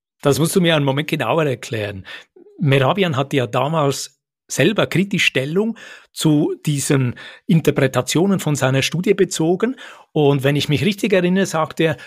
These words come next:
nur wenn gesprochene Worte der Körpersprache widersprechen, wenn also Mimik oder Gestik inkongruent mit dem Inhalt laufen, würde Körpersprache und Stimme überwiegen. Und jetzt sagst du, man kann Körpersprache und Stimme gänzlich vergessen?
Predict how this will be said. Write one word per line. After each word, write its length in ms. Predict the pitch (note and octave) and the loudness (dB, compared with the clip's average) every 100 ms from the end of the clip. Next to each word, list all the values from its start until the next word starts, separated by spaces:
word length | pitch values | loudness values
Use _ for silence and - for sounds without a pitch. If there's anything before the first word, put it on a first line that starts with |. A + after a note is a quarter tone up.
| - | -6
nur 260 | D3+ F3+ A#3 | 0 2 4
wenn 160 | F3 | 2
gesprochene 840 | C#3+ C#3+ - C#3 F3 - G#3+ F3+ A#2 | 0 -4 -4 -2 -2 -2 -2 -2 0
Worte 420 | B2+ F#3 - F3 | 0 -2 -2 -4
der 140 | C#3 | -2
Körpersprache 720 | - - F#3 - - D#3+ B2+ C3 | -4 -2 -2 -4 -2 0 0 0
widersprechen, 800 | C3+ C3+ - C3 C3 C#3 G3 G3+ | 0 -2 -2 0 0 0 0 2
wenn 140 | D#3 | 2
also 200 | C#3 C#3+ | 2 2
Mimik 380 | D#3+ B3+ G3+ - | 2 4 2 0
oder 160 | D3 | -2
Gestik 520 | C3+ E3 F#3 - B2+ - | 0 0 -2 -6 -8 -2
inkongruent 880 | G#3+ D4 - E3 B2+ A2 A2+ F#3 F#3 | -2 0 -2 0 2 2 2 0 -2
mit 160 | C3+ | -2
dem 100 | C#3 | -2
Inhalt 460 | - F#3 C3+ D3 C#3 | 0 2 2 0 0
laufen, 460 | A#2+ C#3+ - E3+ - - _ _ | 0 0 -2 -4 -4 -14 _ _
würde 280 | - D3+ C#3 | 0 2 2
Körpersprache 600 | - D3 D#3+ - D3+ C3+ | 2 0 0 -2 -4 -2
und 120 | B2 | -2
Stimme 340 | - - D#3 C#3+ | -2 -2 0 0
überwiegen. 800 | A#2 A#2 A#2 E3+ F#3+ A2+ F2+ - _ _ - - - - | 0 -2 -2 -2 -2 -4 -10 -18 _ _ -20 -20 -16 0
Und 160 | C#3+ | 2
jetzt 180 | D3+ G3+ | 2 2
sagst 260 | E3+ D#3+ - | 0 -2 0
du, 80 | F3 | -2
man 200 | B2+ - | -2 -6
kann 180 | A2 | -8
Körpersprache 720 | - A2+ - - - C#3 - | -4 -2 0 -2 0 -4 -2
und 100 | C3+ | -2
Stimme 300 | - C#3+ C3+ | -2 0 -2
gänzlich 460 | B2 G#2 F3 A3 G3 | -2 -2 -2 -2 -2
vergessen? 520 | A3+ F#3+ G3 C4 E4 | -2 -2 -2 -4 -8